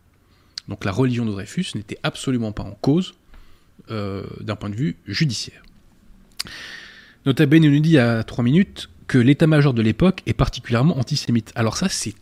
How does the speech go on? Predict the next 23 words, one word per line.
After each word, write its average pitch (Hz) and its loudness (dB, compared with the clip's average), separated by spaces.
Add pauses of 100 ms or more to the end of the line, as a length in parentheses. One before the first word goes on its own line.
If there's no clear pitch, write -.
(100)
totalement 185 2
faux. - -2 (920)
C'est - -6
totalement 180 6
faux, 185 -4
chers 139 -6
amis. 110 -6 (1500)
Euh, 110 -4
il 123 -6
n'a 120 -2
jamais 156 0
été 127 -2
prouvé 120 -4 (540)
qu'il 123 -10
y 139 2
ait - 2
eu 135 -2
un 165 2
seul 160 0
officier - -6 (640)
de 123 0
l'armée 123 2
française 147 -4